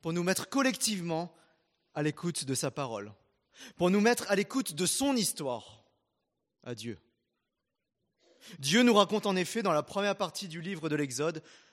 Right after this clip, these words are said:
ce qu'il a fait autrefois en Égypte pour son peuple, Israël.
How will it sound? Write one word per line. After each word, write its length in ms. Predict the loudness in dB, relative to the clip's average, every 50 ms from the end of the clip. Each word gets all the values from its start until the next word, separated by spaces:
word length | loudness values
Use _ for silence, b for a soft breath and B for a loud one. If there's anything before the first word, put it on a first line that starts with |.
| b b b
ce 200 | -8 -6 -6 -4
qu'il 240 | -6 -4 -2 0 0
a 80 | 0
fait 440 | 0 -2 0 0 0 0 0 -4 _ _ _ _ _ _ _ _
autrefois 480 | -6 -6 -4 -4 -6 -8 -6 -4 -4 -2
en 100 | -2 -2
Égypte 480 | -4 -4 -6 -8 -10 -12 -14 -16 -16 _ _ _ _ _ _ _ _ _ _ _ _ _ _ _ -14
pour 120 | -12 -10
son 220 | -8 -8 -8 -8
peuple, 360 | -8 -8 -8 -10 -10 -14 -20 -20 _ _ _ _
Israël. 580 | -10 -8 -8 -6 -6 -8 -8 -8 -8 -10 -12